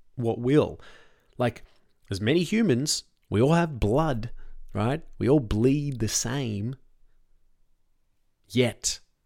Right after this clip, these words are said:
our fingerprint, there is not a single identical fingerprint in the world out of eight billion people. Is it billion?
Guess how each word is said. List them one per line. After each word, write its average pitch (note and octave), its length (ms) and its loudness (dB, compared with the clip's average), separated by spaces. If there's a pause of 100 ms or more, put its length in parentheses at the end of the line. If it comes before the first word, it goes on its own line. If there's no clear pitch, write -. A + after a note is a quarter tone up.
(120)
our G#2+ 140 -2
fingerprint, A#2 720 -4 (1900)
there A2+ 160 2
is G2 140 2
not A#2+ 360 2 (220)
a A2 120 -4
single C#3+ 720 0
identical A#2+ 640 -2
fingerprint A#2 520 0
in A2 120 -6
the G#2 60 -2
world F2+ 360 -4 (840)
out G2+ 140 0
of - 40 -6 (100)
eight G#2+ 200 -6 (400)
billion A2+ 480 -2
people. G#2 440 -4 (2000)
Is F#2+ 140 -6
it G2 140 -6
billion? C#3+ 420 -6